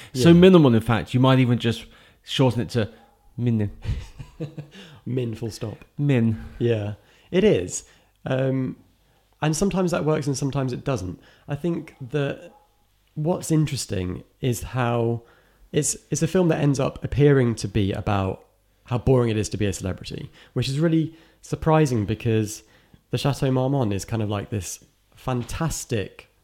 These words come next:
Speaker 2: setting for a film. All manner of things could happen. Um,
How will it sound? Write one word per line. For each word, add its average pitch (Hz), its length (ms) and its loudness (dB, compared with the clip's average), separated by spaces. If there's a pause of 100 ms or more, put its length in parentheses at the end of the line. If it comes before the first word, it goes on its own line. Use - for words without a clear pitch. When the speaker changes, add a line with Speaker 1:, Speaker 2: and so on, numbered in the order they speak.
(200)
Speaker 2:
setting 107 480 -6
for 101 160 -6
a 98 60 -4
film. 117 440 -8 (200)
All 151 180 4
manner 147 380 2
of 107 100 0
things 107 320 -4
could - 120 -8
happen. - 520 -10 (520)
Um, 104 480 -4